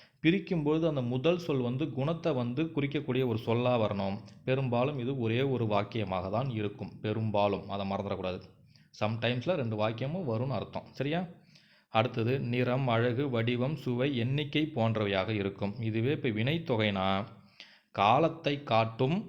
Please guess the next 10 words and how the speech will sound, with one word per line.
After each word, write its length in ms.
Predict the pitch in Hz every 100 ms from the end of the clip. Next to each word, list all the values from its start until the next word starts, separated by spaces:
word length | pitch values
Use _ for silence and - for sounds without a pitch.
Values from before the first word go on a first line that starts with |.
| - - - -
இரண்டு 460 | 113 113 151 175 175
சொற்களாக 540 | 139 127 143 127 131 123
அமையும். 440 | 107 120 127 175 220 - - -
வினை 380 | 107 117 147 185 160
அடி 200 | 123 147 165
கட்டளை 460 | - 208 - 170 170
வாக்கியமாக 640 | 131 123 113 131 120 113 117 110
இருக்கும். 460 | 113 117 127 175 220 - - -
முதல் 420 | 117 120 127 190
சொல் 340 | 190 - 127